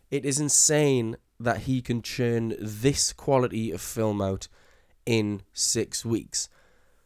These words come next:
Most people were probably expecting something closer to The Counselor, which is by far the worst output of, of Ridley Scott's work in the last couple of years,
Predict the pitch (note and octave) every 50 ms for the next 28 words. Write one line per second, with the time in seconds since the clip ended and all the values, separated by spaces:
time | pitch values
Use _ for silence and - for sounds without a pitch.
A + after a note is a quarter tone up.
0 | _ _ _ _ _ _ _ _ _ _ _ - B2+ D3+ E3+ E3 - - - D#3+
1 | - C#3 C#3 C3+ C3+ A#2 F#2 - - A2 B2 B2+ A#2+ - - F#3 F3 E3+ D3+ C#3+
2 | C#3 C3 B2 - - - - B2+ B2 - - B2 A#2+ - - B2+ A#2+ - C3 B2
3 | B2 A#2 - - - - - - - - D3+ D3 D3 C#3+ A#2+ - - C3+ - -
4 | C3 B2 A2 A#2 A2 - - - C#3 D3+ C#3 - - G#2+ G#2 G#2 A#2 - - A2
5 | G2+ - - A2+ A2 G#2+ G2 - - - _ _ _ _ _ - _ _ - A#2+
6 | A#2 A#2 A#2 A2+ - - - A#2 A2+ A2 G#2 G#2 G#2 A2 G#2 G#2 G2+ G2 D2+ G2+
7 | A2+ A2 A2+ G#2+ G2+ - - - - G#2 G#2 - - - G#2 - - G2+ G2 G2
8 | - - G#2 G2 G#2+ A2 G#2+ G2+ G2+ G2+ G2 - - - G#2 G#2 G2 - - -
9 | - - _ _ - - G2+ G#2 A2+ A2 G#2+ G#2+ G#2 - - - G#2+ G#2 G#2 G#2
10 | G2+ G#2 G#2 G#2 - - - - G2+ - G#2 G#2 G#2 G2+ A#2+ C#3 C#3 C3 B2+ C3
11 | C3 -